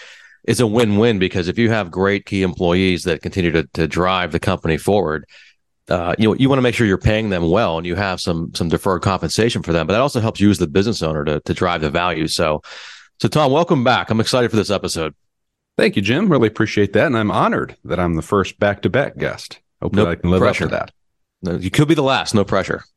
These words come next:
Speaker 1: Right.
Speaker 2: <laughs>
Speaker 1: So, <laughs> so Tom, I, I liked how we started the last episode with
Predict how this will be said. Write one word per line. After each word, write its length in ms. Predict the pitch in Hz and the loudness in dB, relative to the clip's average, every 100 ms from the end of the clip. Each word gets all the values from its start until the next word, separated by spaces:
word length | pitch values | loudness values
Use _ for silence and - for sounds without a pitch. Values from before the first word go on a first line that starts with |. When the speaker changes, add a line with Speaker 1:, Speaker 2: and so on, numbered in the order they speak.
| _ | _
Speaker 1:
Right. 160 | 82 85 - - - | -4 -4 -2 -4 -2
Speaker 2:
<laughs> 100 | 113 - 107 - - | -4 -4 -12 -8 0
Speaker 1:
So, 180 | 131 113 - - - 135 | 0 0 -4 -8 -2 -2
<laughs> 420 | - - - - - | -2 -14 -18 -14 -2
so 120 | 139 | 2
Tom, 200 | 160 151 | 4 2
I, 120 | 139 - | 2 2
I 60 | |
liked 200 | 127 170 | 2 2
how 100 | 175 | 2
we 80 | 156 | 0
started 420 | - 135 117 110 | 0 0 0 2
the 120 | 95 | 0
last 320 | 92 95 95 101 | 0 0 0 -2
episode 500 | 90 87 90 87 82 | -2 0 0 0 0
with 340 | 90 87 76 | 0 0 -2